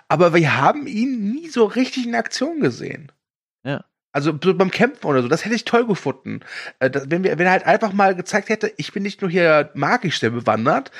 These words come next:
Speaker 1: ja, ich mache euch auch mit meinem Schwert kalt. Ja, es hätte ja gereicht, ein, zwei Minuten, wo er sich durch, durch so ein paar Gegner gemetzeln würde. Das hätte, hätte mir gereicht. Aber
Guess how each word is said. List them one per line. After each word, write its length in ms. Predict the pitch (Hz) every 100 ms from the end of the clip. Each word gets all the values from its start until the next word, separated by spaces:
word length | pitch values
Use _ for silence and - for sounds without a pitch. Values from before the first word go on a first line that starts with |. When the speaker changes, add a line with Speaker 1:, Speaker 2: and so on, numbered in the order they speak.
| - - 131
Speaker 1:
ja, 240 | 131 147
ich 160 | 165 -
mache 200 | 208 208
euch 100 | 196
auch 80 | 160
mit 100 | 175
meinem 180 | 156 151
Schwert 380 | - 190 208
kalt. 500 | - - - - - - _ _ _ _
Ja, 240 | 117 139 202 -
es 100 | -
hätte 160 | 180 214
ja 40 |
gereicht, 400 | 180 175 208 -
ein, 140 | 165 220
zwei 160 | -
Minuten, 340 | 202 214 240 190
wo 60 |
er 60 | 185
sich 100 | 175
durch, 200 | 185 170
durch 180 | 165 -
so 100 | 165
ein 160 | 151
paar 260 | - 185 196
Gegner 360 | 175 233 139 117
gemetzeln 580 | - 127 120 - 113 104
würde. 320 | 101 - -
Das 160 | - 185
hätte, 200 | 185 185
hätte 200 | 180 -
mir 120 | 190
gereicht. 500 | 170 180 165 113 - 127
Aber 260 | 147 143